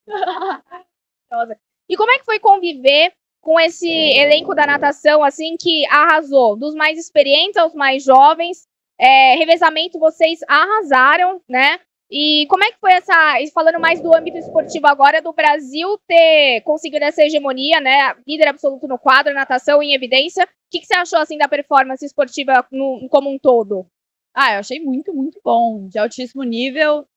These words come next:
Speaker 1: É, competir com um pessoal de alto nível também é super legal,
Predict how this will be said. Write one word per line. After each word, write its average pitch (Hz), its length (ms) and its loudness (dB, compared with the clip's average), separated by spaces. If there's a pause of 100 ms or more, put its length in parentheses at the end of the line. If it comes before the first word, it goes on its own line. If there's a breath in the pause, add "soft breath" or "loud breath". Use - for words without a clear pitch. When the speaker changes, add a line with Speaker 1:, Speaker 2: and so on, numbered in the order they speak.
(280)
Speaker 1:
É, 214 440 0
competir 269 540 -6
com 294 140 -8
um 262 120 -8
pessoal 254 440 -2
de 247 100 -4
alto 226 220 -2
nível 240 220 -2
também 233 200 -6
é 240 40 -8
super 233 200 -14
legal, 233 800 0